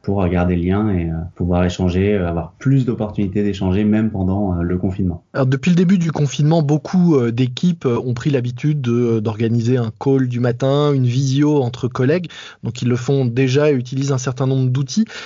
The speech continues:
Speaker 2: Vous, quelle est le, votre spécificité ? Vous parliez du coffee roulette. Est-ce que vous pouvez nous expliquer comment ça fonctionne et en quoi c'est, euh, original et, et efficace pour, euh, se détendre et découvrir éventuellement des collègues qu'on n'a pas l'habitude, euh,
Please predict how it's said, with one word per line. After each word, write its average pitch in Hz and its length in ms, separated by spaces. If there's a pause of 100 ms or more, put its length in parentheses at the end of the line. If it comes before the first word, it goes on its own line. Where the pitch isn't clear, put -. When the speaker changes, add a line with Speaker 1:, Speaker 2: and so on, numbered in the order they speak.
(120)
Speaker 2:
Vous, 156 180
quelle 185 220
est 190 80
le, 156 240
votre 135 500
spécificité ? 165 1120
Vous 131 160
parliez 139 380
du 123 160
coffee 127 340
roulette. 135 320
Est-ce - 140
que 156 60
vous 139 120
pouvez 139 220
nous 131 160
expliquer 127 400
comment 147 260
ça 143 160
fonctionne 139 460 (340)
et 117 80
en 117 80
quoi 151 220
c'est, 127 240
euh, 110 420
original 147 640
et, 147 40
et 127 440
efficace 151 540
pour, 120 340
euh, 107 60 (340)
se - 160
détendre 135 420
et 120 60
découvrir 120 420
éventuellement 120 400
des 120 120
collègues 131 320
qu'on 127 100
n'a 113 100
pas 123 140
l'habitude, 120 480
euh, 110 240